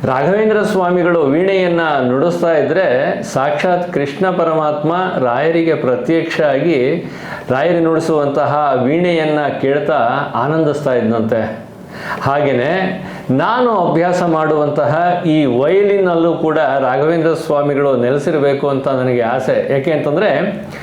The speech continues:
ಸಂಗೀತ ಇರಬಹುದು, ವಿದ್ಯೆ ಇರಬಹುದು, ಪ್ರತಿಯೊಂದು ಕೂಡ ರಾಯರ ಅನುಗ್ರಹ. ನನ್ನ ಈ ಸಾಧನೆಯಲ್ಲಿ ಸದಾ ರಾಘವೇಂದ್ರ ಸ್ವಾಮಿಗಳು ಇರ್ತಾರೆ ಅನ್ನೋ ನಂಬಿಕೆ ನನಗಿದೆ. ಹಾಗಾಗಿ ನಾನು ನುಡಿಸುವಂತಹ ಈ ವೈಲಿನಲ್ಲೂ ಕೂಡ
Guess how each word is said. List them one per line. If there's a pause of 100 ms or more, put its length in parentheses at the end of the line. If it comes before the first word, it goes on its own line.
(520)
ಸಂಗೀತ
ಇರಬಹುದು,
ವಿದ್ಯೆ
ಇರಬಹುದು,
ಪ್ರತಿಯೊಂದು
ಕೂಡ
ರಾಯರ
ಅನುಗ್ರಹ. (1000)
ನನ್ನ (160)
ಈ
ಸಾಧನೆಯಲ್ಲಿ
ಸದಾ
ರಾಘವೇಂದ್ರ
ಸ್ವಾಮಿಗಳು
ಇರ್ತಾರೆ
ಅನ್ನೋ
ನಂಬಿಕೆ
ನನಗಿದೆ.
ಹಾಗಾಗಿ (360)
ನಾನು
ನುಡಿಸುವಂತಹ (300)
ಈ
ವೈಲಿನಲ್ಲೂ
ಕೂಡ